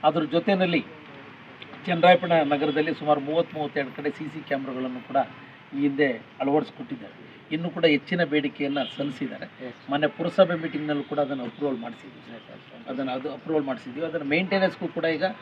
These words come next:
Speaker 1: ಒಬ್ಬ ನಾಗೇಶ್ ಅನ್ನೋರಿಗೆ ಜವಾಬ್ದಾರಿನ ವಹಿಸಿದ್ವಿ ಸರ್. ಅದ್ರ ಜೊತೆಯಲ್ಲಿ ಸರ್, ನಮ್ಮ ಚನ್ನರಾಯಪಟ್ಟಣ ನಗರ ವ್ಯಾಪ್ತಿನಲ್ಲಿ ನಮ್ಮ ಎಸ್ ಪಿ ಅವರು ಎಲ್ಲ ಅಧಿಕಾರಿಗಳಿಗೆ ರಿಕ್ವೆಸ್ಟ್ ಮಾಡೋವಂಥದ್ದು,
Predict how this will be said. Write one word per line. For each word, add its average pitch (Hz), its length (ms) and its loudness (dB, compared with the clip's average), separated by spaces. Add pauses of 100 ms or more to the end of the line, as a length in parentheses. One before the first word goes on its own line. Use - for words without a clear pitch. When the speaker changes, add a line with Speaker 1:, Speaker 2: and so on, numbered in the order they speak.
(340)
Speaker 1:
ಒಬ್ಬ 143 260 12
ನಾಗೇಶ್ 151 460 6
ಅನ್ನೋರಿಗೆ 147 360 2
ಜವಾಬ್ದಾರಿನ 135 560 0
ವಹಿಸಿದ್ವಿ 120 500 -4
ಸರ್. - 100 -14 (420)
ಅದ್ರ 156 180 2
ಜೊತೆಯಲ್ಲಿ 175 520 2
ಸರ್, 151 260 2 (400)
ನಮ್ಮ 135 140 0 (100)
ಚನ್ನರಾಯಪಟ್ಟಣ 180 560 6
ನಗರ 151 320 4
ವ್ಯಾಪ್ತಿನಲ್ಲಿ 151 600 2
ನಮ್ಮ 139 160 -2 (360)
ಎಸ್ 143 180 0
ಪಿ 151 140 -2
ಅವರು 147 200 0
ಎಲ್ಲ 131 180 2
ಅಧಿಕಾರಿಗಳಿಗೆ 127 640 -2
ರಿಕ್ವೆಸ್ಟ್ 117 440 -10
ಮಾಡೋವಂಥದ್ದು, 117 460 -4